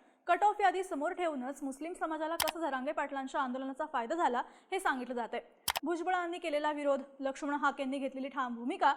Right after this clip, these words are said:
अशा गोष्टींमुळं मराठा माळी, मराठा धनगरवाद विकोपाला गेल्याचं बोललं जातंय. दुसरीकडं बीड प्रकरणामुळं व राजकारणामुळं मराठा वंजारी ही दुही न भरणारी अशीच आहे.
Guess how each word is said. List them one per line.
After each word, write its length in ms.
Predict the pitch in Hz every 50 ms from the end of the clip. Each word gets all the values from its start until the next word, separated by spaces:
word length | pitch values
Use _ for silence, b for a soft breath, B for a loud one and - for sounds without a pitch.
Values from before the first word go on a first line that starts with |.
| B B B B B
अशा 220 | 403 403 466 480 415
गोष्टींमुळं 580 | 359 392 381 - 440 427 427 381 330 294 302 320
मराठा 400 | 311 269 262 277 277 277 349 339
माळी, 300 | 339 311 302 302 302 - - - -
मराठा 280 | 277 277 277 269 277
धनगरवाद 560 | 294 285 294 254 254 302 370 359 269 247 269 302
विकोपाला 480 | 285 262 277 240 311 302 302 294 320
गेल्याचं 380 | 311 285 254 240 233 233 - 277
बोललं 200 | 285 254 240 233
जातंय. 280 | 226 240 220 - 247 - - -
दुसरीकडं 520 | 320 320 392 403 415 381 381 349 339 349 - 381 - -
बीड 260 | 262 233 302 349 403
प्रकरणामुळं 680 | 466 440 403 392 370 359 349 359 359 330 294 262 262 285 277
व 60 | 294
राजकारणामुळं 760 | 294 277 254 240 302 320 339 359 370 381 392 359 330 269 226 - - - - - _ -
मराठा 360 | 330 349 359 359 349 415 415
वंजारी 460 | 381 359 339 311 349 349 339 349 359 349 -
ही 80 | 381
दुही 280 | 349 285 320 294 302 311
न 220 | 339 285 269 311
भरणारी 360 | 330 302 320 294 269 254 269
अशीच 320 | 285 - - - 247 - 262
आहे. 140 | - -